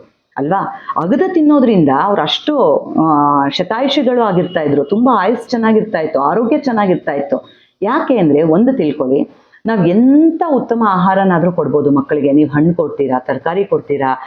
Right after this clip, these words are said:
ಇಲ್ಲ ಮೊಟ್ಟೆ ಕೊಡ್ತೀರಾ, ನಾನ್ ವೆಜ್ ಕೊಡ್ತೀರಾ, ಏನೇನೋ ಕೊಡ್ತೀರಾ ಮಕ್ಕಳಿಗೆ, "ನನ್ ಮಗು ಚೆನ್ನಾಗಿರ್ಲಿ,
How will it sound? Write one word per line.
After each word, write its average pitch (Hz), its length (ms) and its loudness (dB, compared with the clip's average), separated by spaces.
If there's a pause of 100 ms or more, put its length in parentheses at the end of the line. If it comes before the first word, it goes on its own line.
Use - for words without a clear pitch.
(160)
ಇಲ್ಲ 147 180 -2
ಮೊಟ್ಟೆ 147 320 0
ಕೊಡ್ತೀರಾ, 151 440 -2
ನಾನ್ 139 240 2
ವೆಜ್ 269 180 0
ಕೊಡ್ತೀರಾ, 151 400 -4
ಏನೇನೋ 277 420 2
ಕೊಡ್ತೀರಾ 196 380 -2
ಮಕ್ಕಳಿಗೆ, 156 380 0
"ನನ್ 151 240 4
ಮಗು 170 220 0
ಚೆನ್ನಾಗಿರ್ಲಿ, 151 560 2